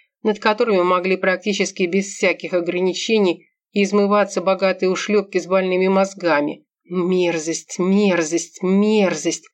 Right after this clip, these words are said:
сверлила мой мозг от одного только понимания, что там с ними вытворяют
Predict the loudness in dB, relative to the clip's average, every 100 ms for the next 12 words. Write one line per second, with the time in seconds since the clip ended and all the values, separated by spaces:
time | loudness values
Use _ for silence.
0 | _ -16 -6 -2 0 2 2 2 2 4
1 | 2 0 -2 -2 0 2 2 2 0 -2
2 | 0 2 2 2 4 4 2 0 _ _
3 | -12 -12 0 0 2 0 -2 -2 0 2
4 | 2 0 -2 0 2 2 2 0